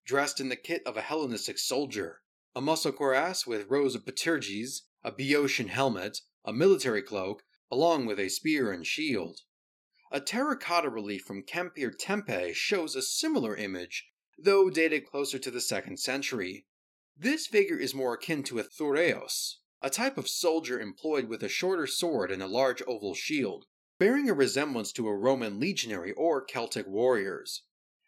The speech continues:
These were adopted by the Seleucid and Ptolemaic armies by the early second century, and it must be presumed that either knowledge of these troop types was passed to Bactria,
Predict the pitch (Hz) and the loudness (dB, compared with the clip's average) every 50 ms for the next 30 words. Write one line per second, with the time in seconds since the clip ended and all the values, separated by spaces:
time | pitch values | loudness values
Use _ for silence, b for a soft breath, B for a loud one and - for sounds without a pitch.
0 | _ _ - 233 247 240 247 262 262 233 - 202 190 185 - 190 160 170 160 147 | _ _ 2 2 2 2 2 0 0 2 4 4 2 4 2 2 4 4 2 2
1 | 147 135 - - 131 131 156 160 160 165 - - 147 160 185 202 190 - 160 156 | 2 0 -2 0 0 0 0 0 0 -2 -2 -2 -2 -2 -2 -4 -4 -4 -2 -2
2 | 156 147 139 127 117 117 - - 131 135 139 123 113 101 95 - - 143 175 196 | -2 0 0 0 -2 -2 -2 -4 -4 -4 -4 -4 -6 -8 -8 -4 0 0 0 0
3 | 196 127 113 110 107 107 104 101 95 - - 113 - - 95 90 - - 135 156 | 0 -2 -2 -2 -2 -2 -2 -2 -2 -2 -2 -4 -4 -6 -8 -8 -4 -4 -4 -2
4 | 156 - - - 113 - - - _ _ _ _ _ _ - 143 160 175 202 214 | -2 -4 -6 -6 -8 -10 -12 -14 _ _ _ _ _ _ -2 0 2 2 2 2
5 | 208 - 190 175 - 139 123 120 147 156 143 131 113 120 113 - - 120 120 117 | 0 -2 -6 -4 -4 -4 -2 -2 0 0 0 0 0 -2 -2 -2 -2 -2 -2 -2
6 | 117 110 107 117 143 175 196 196 143 131 120 113 110 98 - - - 123 - - | -4 -4 -2 0 0 2 2 2 0 0 -4 -4 -6 -6 -6 -6 -6 -6 -6 -6
7 | - 107 98 98 - - 107 104 - - - - 151 151 143 - - - 95 - | -6 -6 -6 -6 -6 -8 -8 -8 -8 -8 -6 -4 -4 -4 -4 -6 -8 -8 -4 0
8 | 113 - 147 - - - 113 98 90 87 90 95 - | 0 0 0 -2 -6 -4 -2 -2 -2 -2 -4 -6 -6